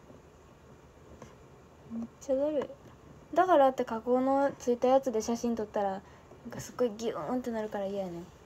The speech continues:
加工緩くしたらいいやんって思うけど、なんか分からへんくなる。まあ好きじゃないねんな、写真。誰か加工してほしい。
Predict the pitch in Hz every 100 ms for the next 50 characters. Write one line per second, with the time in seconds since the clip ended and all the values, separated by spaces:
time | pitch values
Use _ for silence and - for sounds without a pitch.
0 | - - - - - - 226 - 233 269
1 | 277 240 226 208 202 202 196 190 185 190
2 | 196 202 208 208 214 240 285 254 202 190
3 | 180 - - - - - - - - -
4 | - - - - - - - - 269 -
5 | 269 254 226 220 214 202 202 202 - -
6 | - - - - - - - - - -
7 | - - - - - - - - - -
8 | - - - - - - - - - -
9 | - - - - - - - - - -
10 | 247 277 262 233 - 240 233 302 294 -
11 | 190